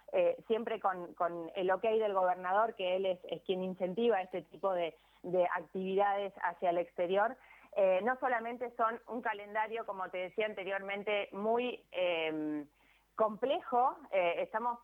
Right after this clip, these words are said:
planificando más o menos setenta actividades en lo que va, eh, en lo que va a transcurrir del año, eh, internacionales. Eh, no solamente el tema de exportaciones, las empresas que vos nombraste como Vipo, Gayalí, formaron parte del Desafío Exportador,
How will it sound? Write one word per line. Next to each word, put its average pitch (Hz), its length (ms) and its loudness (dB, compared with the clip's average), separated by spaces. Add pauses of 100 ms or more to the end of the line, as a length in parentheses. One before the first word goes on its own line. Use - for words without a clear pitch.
(180)
planificando 196 640 -4
más 202 180 -8
o 202 60 -6
menos 220 260 -2
setenta 233 440 0
actividades 202 680 -2
en 185 80 -8
lo 170 140 0
que 170 120 2
va, 185 340 2 (120)
eh, 156 260 -8
en 170 140 -6
lo 175 80 -2
que 170 140 0
va 185 100 4
a 202 80 0
transcurrir 185 480 -4
del 185 160 0
año, 220 400 -2 (140)
eh, 156 640 -2
internacionales. 202 1040 -4 (720)
Eh, 202 540 6 (160)
no 277 200 -2
solamente 254 500 0
el 208 80 -4
tema 226 300 2
de 214 40 0
exportaciones, 214 720 0
las 208 180 -2
empresas 233 440 0
que 220 80 -2
vos 220 220 2
nombraste 214 480 -2
como 190 260 -2
Vipo, 202 300 2
Gayalí, 196 480 0
formaron 214 480 0
parte 220 340 -4
del 214 220 2
Desafío 202 480 -2
Exportador, 226 800 0